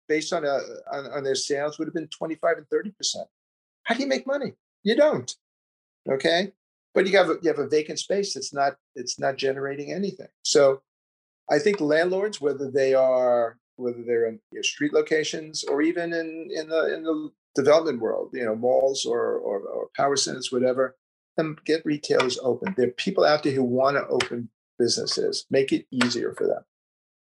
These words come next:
And the other thing is, make it easy for some of these, uh, the, these new concepts, these online businesses that want to, want to go brick and mortar, because they know for scale purposes, they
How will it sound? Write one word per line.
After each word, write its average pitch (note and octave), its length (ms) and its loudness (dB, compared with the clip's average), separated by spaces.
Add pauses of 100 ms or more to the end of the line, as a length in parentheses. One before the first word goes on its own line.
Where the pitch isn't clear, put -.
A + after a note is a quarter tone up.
(120)
And B2+ 460 4 (180)
the C#3+ 120 4
other - 180 6
thing C3+ 260 0
is, B2+ 340 -4 (160)
make E3+ 260 2
it B3 220 -4
easy C#3 640 -2 (340)
for C#3+ 160 4
some F3+ 300 2
of E3+ 160 -2
these, C3 640 -2 (720)
uh, D2 640 2
the, C3+ 260 -6
these C3 220 -6
new E3+ 260 6
concepts, - 880 0
these B2 460 2
online D3+ 460 2
businesses A#2+ 600 -4
that A2+ 120 0
want A#2+ 380 -2
to, B2 340 0 (600)
want B2+ 160 2
to B2 60 -2
go B2+ 120 4
brick B2 240 -2
and B2 120 -4
mortar, G#2 360 -6 (220)
because D3 260 2
they D#3 160 4
know E3 320 4
for D3 160 -2
scale D#3 400 2
purposes, B2 540 -6
they A2+ 180 -4